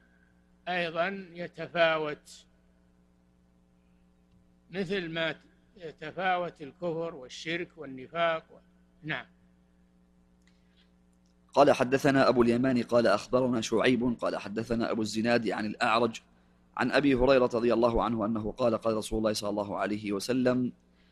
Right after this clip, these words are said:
Speaker 2: من يقم ليلة القدر إيمانا واحتسابا غفر له ما تقدم من ذنبه".
Speaker 1: نعم،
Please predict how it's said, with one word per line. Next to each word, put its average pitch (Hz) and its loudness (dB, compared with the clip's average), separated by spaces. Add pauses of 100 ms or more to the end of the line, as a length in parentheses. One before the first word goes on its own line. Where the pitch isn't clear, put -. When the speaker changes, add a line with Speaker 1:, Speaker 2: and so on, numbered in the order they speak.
(280)
Speaker 2:
من 120 2
يقم 127 4
ليلة 123 6
القدر 123 2
إيمانا 120 2
واحتسابا 117 2 (600)
غفر 120 2
له 113 4
ما 113 2
تقدم 113 -4
من 101 -4
ذنبه". 98 -8 (1300)
Speaker 1:
نعم، 156 -6